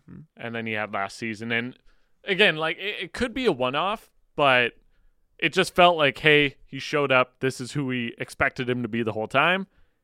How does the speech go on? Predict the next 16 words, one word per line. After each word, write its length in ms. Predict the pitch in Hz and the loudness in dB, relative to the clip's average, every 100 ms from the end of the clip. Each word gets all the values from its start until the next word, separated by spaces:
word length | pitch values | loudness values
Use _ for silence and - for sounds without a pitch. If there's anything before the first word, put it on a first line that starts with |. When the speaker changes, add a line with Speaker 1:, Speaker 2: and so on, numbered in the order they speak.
| _ _ - | _ _ 0
Speaker 2:
And 420 | 120 117 110 107 | 2 4 2 -2
he 240 | - 113 _ | -8 -8 _
finally 540 | - 131 139 135 127 120 | -2 0 0 0 0 0
had 180 | 120 120 | 0 -2
it 120 | 110 | 0
all 140 | 107 | -2
click 420 | - - 113 101 | -4 -10 -10 -8
at 80 | 107 | -10
the 80 | 104 | -10
right 200 | 92 90 | -14 -16
time. 220 | - 160 | -20 -18
Not 280 | 127 175 175 | 2 4 6
that 120 | 160 | 4
he 80 | 139 | 2
was 300 | 123 110 - _ 139 | -2 -8 -14 _ -4
ever 160 | 123 | -4